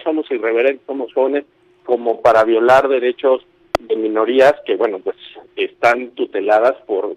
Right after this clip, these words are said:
por todas las leyes federales que sabemos que son muchísimas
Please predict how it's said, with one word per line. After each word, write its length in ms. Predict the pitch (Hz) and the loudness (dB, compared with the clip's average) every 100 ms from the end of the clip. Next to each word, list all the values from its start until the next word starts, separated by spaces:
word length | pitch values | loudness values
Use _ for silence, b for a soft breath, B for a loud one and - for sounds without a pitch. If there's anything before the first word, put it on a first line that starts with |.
| - | -6
por 220 | 104 98 - | -4 -4 -2
todas 240 | 120 123 120 | 0 2 2
las 180 | 101 | -2
leyes 360 | 101 117 117 113 _ b b b - | -2 0 0 0 _ b b b -4
federales 520 | 113 104 110 117 - | -2 0 -2 -2 -6
que 140 | 101 | -10
sabemos 360 | - 110 110 113 | -6 -4 -4 -10
que 100 | - | -8
son 160 | 127 120 | -8 -6
muchísimas 580 | 117 - 139 127 107 | -10 -8 -8 -8 -10